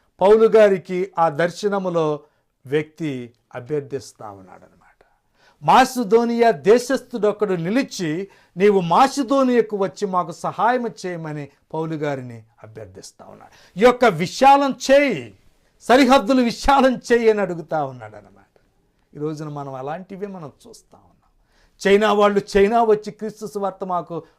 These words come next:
ప్రకటించండి అని వాళ్ళు వేడుకుంటా ఉన్నారు. అమెరికా వాళ్ళు అమెరికా వచ్చి మాకు క్రీస్తు సువార్తను ప్రకటించండి అని వాళ్ళు వేడుకుంటా ఉన్నారు.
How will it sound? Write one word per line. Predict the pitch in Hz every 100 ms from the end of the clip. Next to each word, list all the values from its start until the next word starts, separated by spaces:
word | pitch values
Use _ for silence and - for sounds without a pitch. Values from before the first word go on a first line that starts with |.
| _
ప్రకటించండి | 180 185 214 202 196 180
అని | 170 156
వాళ్ళు | 147 135
వేడుకుంటా | 139 139 139 127 _ 110
ఉన్నారు. | 107 92 _ _ _ _ _ _ _
అమెరికా | 160 214 233 233
వాళ్ళు | 214 208 202
అమెరికా | 196 233 233
వచ్చి | 220 208 214
మాకు | 190 180 - 165 143 _ _
క్రీస్తు | 208 208
సువార్తను | 196 190 185 185 175
ప్రకటించండి | 175 175 180 185 175 170
అని | 160
వాళ్ళు | 160 147 135
వేడుకుంటా | 131 127 113 107 _ 107
ఉన్నారు. | 101 _ _ _